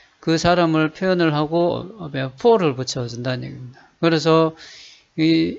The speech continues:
it is strange, 이상해. 뭐가? For her,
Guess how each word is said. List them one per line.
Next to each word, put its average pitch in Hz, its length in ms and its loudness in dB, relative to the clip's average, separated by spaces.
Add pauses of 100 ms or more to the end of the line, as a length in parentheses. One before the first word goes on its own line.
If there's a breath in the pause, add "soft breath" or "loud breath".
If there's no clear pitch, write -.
(140)
it 180 140 4
is 190 180 6
strange, 175 640 2
이상해. 165 500 4 (280)
뭐가? 135 580 0 (520)
For 202 320 4 (100)
her, 139 500 4